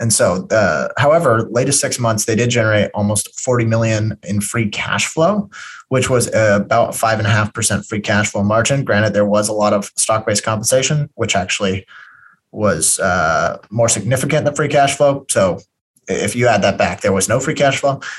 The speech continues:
Uh, but yeah, j-, there, I guess some of the other positive points, they have a net revenue retention rate above a hundred ten percent for each year since twenty fifteen. So it seems like the customers are locking in, uh, at least the ones that stay around.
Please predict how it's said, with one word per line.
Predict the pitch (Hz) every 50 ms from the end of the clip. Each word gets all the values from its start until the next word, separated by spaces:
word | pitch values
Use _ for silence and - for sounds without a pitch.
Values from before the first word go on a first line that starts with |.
| - - - - _ -
Uh, | 113 110 107 107 104 95 - - _ _ _ _ _ _ _ _ -
but | 131 135 135 131 - -
yeah, | 151 143 101 85 98
j-, | 101 147 143 - - -
there, | 143 143 156 156 151 143 143
I | - 147
guess | 143 160 156 151
some | - 156
of | 151 147
the | 139 131
other | 127 127 117 98
positive | - - 110 117 120 131 147 147 143
points, | - 147 143 139 131 -
they | 123 120 117
have | 110 110 117 135 135 135
a | 123
net | 110 110 120 117 - -
revenue | 113 113 117 120 117 110
retention | 104 101 92 - - 120 110 - - 127 123
rate | 123 120 123 117 - -
above | 107 95 - 104 107 107 104
a | - 104
hundred | 113 113 110 104 -
ten | 113 107 104
percent | - 110 98 - - 98 107 107 104
for | - 110 - - -
each | 120 117 113 - -
year | 110 104 101 104 113
since | - - 101 98 -
twenty | - - 110 101 101
fifteen. | 101 - 107 101 - - - 107 101 104 110
So | - - 120
it | 107 -
seems | - 127 123 117
like | 120 113
the | - 104
customers | - 117 110 - - 117 107 104 - - -
are | 104 104 110
locking | 113 110 110 110 - 113 104
in, | 107 120 135 - - - - - - - - - _ _ -
uh, | 107 95 82 82 80
at | 113 117
least | 120 - -
the | - 123
ones | 117 101 101 107 104
that | - - -
stay | - - - 107 101
around. | 95 95 92 92 98 110 127 131 135 -